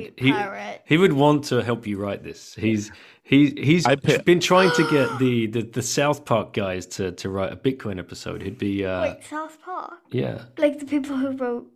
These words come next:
Speaker 2: Yeah.
Speaker 1: South Park?
Speaker 2: Yeah.
Speaker 3: Yeah, we
Speaker 1: Very
Speaker 3: actually,
Speaker 1: interesting.
Speaker 3: uh, I was just, uh,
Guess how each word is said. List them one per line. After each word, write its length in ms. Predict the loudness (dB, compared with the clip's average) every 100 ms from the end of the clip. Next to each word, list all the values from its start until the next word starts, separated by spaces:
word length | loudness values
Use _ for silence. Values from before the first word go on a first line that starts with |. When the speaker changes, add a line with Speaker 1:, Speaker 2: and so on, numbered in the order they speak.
| _
Speaker 2:
Yeah. 240 | -6 -4 -6
Speaker 1:
South 160 | -10
Park? 360 | -16 -14 -14 -18 -8
Speaker 2:
Yeah. 140 | -8 -8 -18 _ _ _ _
Speaker 3:
Yeah, 120 | 2 4
we 140 | 6
Speaker 1:
Very 100 | 4
Speaker 3:
actually, 380 | 2 2 4 4
Speaker 1:
interesting. 320 | 0 -4 -8 -20 _ _ -2
Speaker 3:
uh, 20 | 2
I 20 |
was 180 | 2 2
just, 340 | -2 -2 0
uh, 360 | 2 2 0